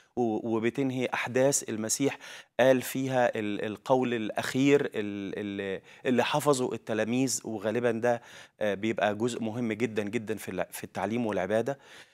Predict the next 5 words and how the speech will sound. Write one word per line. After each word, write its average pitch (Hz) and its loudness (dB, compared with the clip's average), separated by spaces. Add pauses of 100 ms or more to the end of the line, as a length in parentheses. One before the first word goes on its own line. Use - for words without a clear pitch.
(120)
فالأناجيل 127 2
هي 165 4
سيرة 190 6
ذاتية، 165 4
لكنها، 151 2